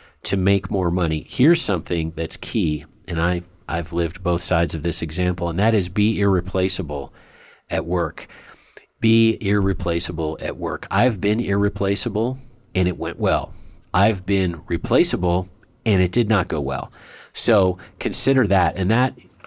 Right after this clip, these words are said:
and how you become irreplaceable is gonna depend on your situation. You have a rough idea how to do that, but approach being irreplaceable at work as a financial prep, and you're gonna maybe be more likely to do it.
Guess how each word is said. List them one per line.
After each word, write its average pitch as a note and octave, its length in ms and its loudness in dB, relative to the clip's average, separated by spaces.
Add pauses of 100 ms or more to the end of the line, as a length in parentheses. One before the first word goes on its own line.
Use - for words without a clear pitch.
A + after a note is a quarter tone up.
(160)
and G2+ 180 0
how C3 300 0
you B2+ 140 6
become A2+ 280 0
irreplaceable G2+ 680 0
is F#2 80 -2
gonna F2+ 200 -2
depend E2+ 320 -2
on F2 120 0
your E2+ 120 -2
situation. F2 760 0
You F#2+ 160 0
have G2 200 2
a F2+ 40 2
rough E2+ 280 2
idea E2+ 380 0
how F2 120 -2
to D#2+ 100 -2
do D#2+ 200 -2
that, E2 300 -2 (340)
but A2+ 240 0 (280)
approach - 600 0
being G2+ 220 0
irreplaceable F#2 680 -2
at - 80 -6
work E2+ 440 -4 (180)
as E2 220 0 (160)
a E2+ 100 -2
financial F2 600 0
prep, D#2 380 -2 (180)
and F2 120 -2
you're F2 120 -2
gonna F2+ 180 -4
maybe F#2+ 460 0
be D#2+ 360 -2 (480)
more G2 160 2
likely E2+ 380 2
to D2+ 100 -2
do E2 220 0
it. D2+ 120 -4